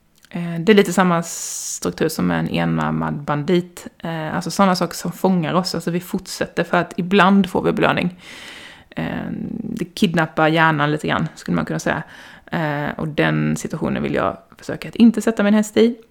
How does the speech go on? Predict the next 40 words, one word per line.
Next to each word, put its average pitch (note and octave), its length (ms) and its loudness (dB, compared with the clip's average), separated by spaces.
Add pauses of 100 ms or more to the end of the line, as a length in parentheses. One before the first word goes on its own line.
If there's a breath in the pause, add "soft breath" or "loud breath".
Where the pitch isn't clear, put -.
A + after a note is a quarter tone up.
(220)
Eh, D#3+ 340 -4
för E3 80 -2
jag D#3+ 80 2
vet D#3+ 460 -2
hur F3+ 100 -2
mycket F3 320 -2
jag D#3+ 280 0
själv C#3+ 180 -2
får G#3 120 -4
kämpa B3+ 300 6
med A#3 380 4
att A3 180 -6
till G#3+ 80 6
exempel A3 520 6
<laughs> - 0 -
lämna G#3 360 10
Instagram, G3+ 640 4 (640 loud breath)
eh, G3+ 580 4
som G3+ 260 4
är F#3 40 8
uppbyggt G3 400 4
som G3 140 4
en G3 100 6
enarmad F#3+ 420 2
bandit. G3+ 460 4 (500)
Eh, F3+ 200 2
så F3 140 -2
det F3+ 80 2
kan F#3 140 2
vara F3 80 2
en F3 60 0
sak F3+ 240 0
att - 60 -6
tänka F3+ 260 0
på. F3+ 200 0 (3000)
Sen G3 160 0
har G#3 80 6
vi A3+ 240 10
de G#3 160 4
här G3+ 260 6